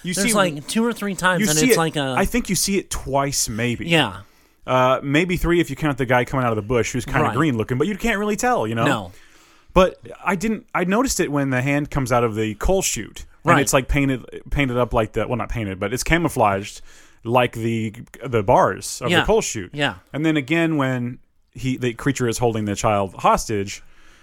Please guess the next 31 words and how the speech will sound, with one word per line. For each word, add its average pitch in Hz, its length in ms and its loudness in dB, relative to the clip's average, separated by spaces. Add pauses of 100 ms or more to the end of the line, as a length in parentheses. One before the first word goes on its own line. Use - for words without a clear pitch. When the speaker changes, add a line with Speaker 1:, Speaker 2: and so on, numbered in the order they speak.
(160)
Speaker 1:
and 113 180 0
you 117 80 -2
see 127 220 -2
through 123 320 0
hi-, 117 200 -2
hi-, 131 140 -8
their 110 240 2
arm. 107 400 2
Speaker 2:
Right. 127 420 0 (520)
Speaker 1:
And 127 120 -4
then 107 280 -2
you 135 100 -6
can 107 140 -6
see, 104 240 -2
like, 90 360 -6 (140)
Mel 107 160 -2
Gibson's 95 380 -4
face 101 260 0
or 90 60 -4
whatever. 87 320 -6 (220)
Speaker 2:
Right. 107 240 -4
Speaker 1:
I 147 80 2
didn't, 180 280 2 (180)
I 175 60 2
don't 190 140 2
think 175 140 0
I 156 120 2
ever 160 200 0
put 160 160 0
that 135 100 0
together. 123 340 0